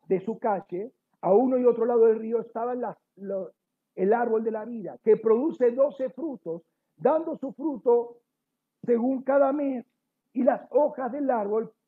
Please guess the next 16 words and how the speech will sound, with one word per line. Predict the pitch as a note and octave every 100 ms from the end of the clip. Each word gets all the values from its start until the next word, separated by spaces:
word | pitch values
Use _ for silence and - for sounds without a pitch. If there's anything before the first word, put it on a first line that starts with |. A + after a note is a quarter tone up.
| _ _
son | A3+ A3
para | B3 A3+ G3+
sanidad | F3+ E3 D#3+ E3
de | D#3+
las | E3
naciones. | F#3+ - C#4 A#3+ D3+ _ _ _ _ _ -
Pregunta, | C4+ B3+ F4+ D4+ F3+ B2+
entonces, | A#2+ F#3+ D#3+ - G#2+ _ _ _ _
¿estos | C4+ - - G#3
frutos | B3 C#4+ - C#3 - _ _ _ _ _ _ _ _ _ _ _ _
serán | - F#3 A#3+ A#3
según | F#3 F#3
su | - D#3
especie? | - D3+ - C4 _ _ _ _ _ _ _ _ _ _ _ _ _ _ _ _ _ _ _ _ _ _ _ _ G#3
A | A3+
ver, | B3 D#3+